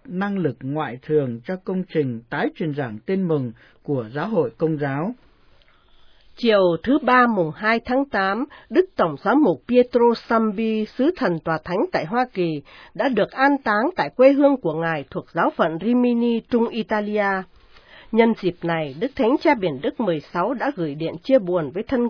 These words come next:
Speaker 2: quyến, nhân viên tòa sứ thần tòa thánh tại Hoa Kỳ và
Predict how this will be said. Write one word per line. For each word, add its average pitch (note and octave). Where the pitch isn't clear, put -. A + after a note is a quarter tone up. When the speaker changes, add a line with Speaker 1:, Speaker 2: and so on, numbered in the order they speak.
Speaker 2:
quyến, G3+
nhân C4+
viên C#4
tòa F#3+
sứ A#3+
thần B3+
tòa D3+
thánh F3+
tại -
Hoa B3
Kỳ E3+
và F3+